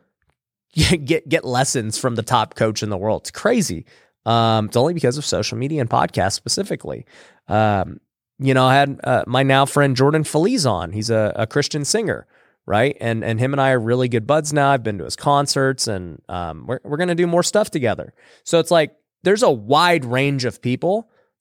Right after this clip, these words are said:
that I've had on my podcast that I now get to build relationships with, and who knows where those lead.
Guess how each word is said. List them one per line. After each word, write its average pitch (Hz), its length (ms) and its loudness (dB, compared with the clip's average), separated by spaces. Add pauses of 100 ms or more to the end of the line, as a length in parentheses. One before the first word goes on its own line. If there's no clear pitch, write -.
that 107 520 0
I've 120 180 0
had 123 160 2
on 127 80 -2
my 113 80 0
podcast 117 600 0
that 104 140 -2
I 107 60 -2
now 104 220 -2
get 104 180 -6
to 98 80 -8
build 104 380 -6
relationships 104 760 -4
with, 196 300 0 (560)
and 107 680 0 (320)
who 170 160 4
knows 131 280 2
where 113 120 -2
those 92 220 -6
lead. 76 320 -10